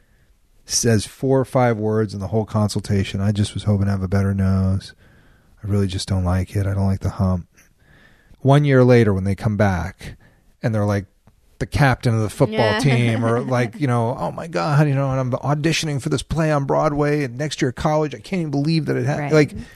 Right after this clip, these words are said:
Speaker 1: you see this stuff, and unless you see it with your own eyes, you can't believe the, the radical confidence boost
Speaker 2: That's
Speaker 1: that
Speaker 2: so
Speaker 1: comes
Speaker 2: cool.
Speaker 1: for these kids.
Speaker 2: Yeah.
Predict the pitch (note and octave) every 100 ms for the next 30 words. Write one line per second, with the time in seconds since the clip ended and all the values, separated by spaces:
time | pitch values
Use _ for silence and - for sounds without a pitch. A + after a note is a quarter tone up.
0 | - - - D3+ C3+ - G3+ A3+ C3+ -
1 | B2+ G2+ F#2+ - - - _ _ _ _
2 | _ - C#3 C3 _ C#3 B2+ B2 C3+ E3
3 | - E3 - - D3+ C#3 B2 A#2+ A#2+ G#2+
4 | F#2+ F2 D#2 - G#2+ - - D3+ C#3+ D3
5 | A2 B2 A#2+ A#2+ C3+ A2+ F2 E2 - -
6 | - - - - A#2+ - C3 A2 - A#2
7 | A2+ G#2+ G#2+ A#2+ D3+ E3+ D3+ - A#2 F2+
8 | - B2 C3+ A#2+ A2 E2 D#2+ - D#2 D#2+
9 | - - - - F#3 B2+ D#3+ B2+ D#3 G#2
10 | F2 - - - - -